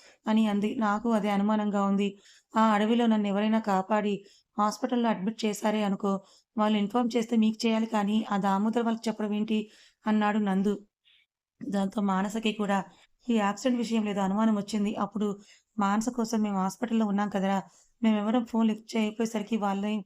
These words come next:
చేశారేమో అని గౌతమ్ మాట పూర్తి కాకముందే పక్కనే ఉన్న టేబుల్ మీదున్న ఫోర్సెప్స్ తీసి గౌతమ్ మొహం మీదకి విసిరాడు నందు.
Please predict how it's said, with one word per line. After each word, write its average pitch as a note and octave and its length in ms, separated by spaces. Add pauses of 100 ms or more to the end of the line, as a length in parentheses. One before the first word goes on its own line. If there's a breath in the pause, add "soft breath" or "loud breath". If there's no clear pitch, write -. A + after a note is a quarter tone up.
(400 soft breath)
చేశారేమో G#3+ 680
అని G#3+ 220
గౌతమ్ G3 340
మాట G#3+ 160
పూర్తి G#3+ 300
కాకముందే G#3 500 (480 loud breath)
పక్కనే B3 380
ఉన్న A3+ 160
టేబుల్ A3 340
మీదున్న G#3+ 360 (540 soft breath)
ఫోర్సెప్స్ A#3 480
తీసి A3 340 (680)
గౌతమ్ A#3 480
మొహం A3 240
మీదకి A3+ 300
విసిరాడు G#3+ 400
నందు. G3+ 320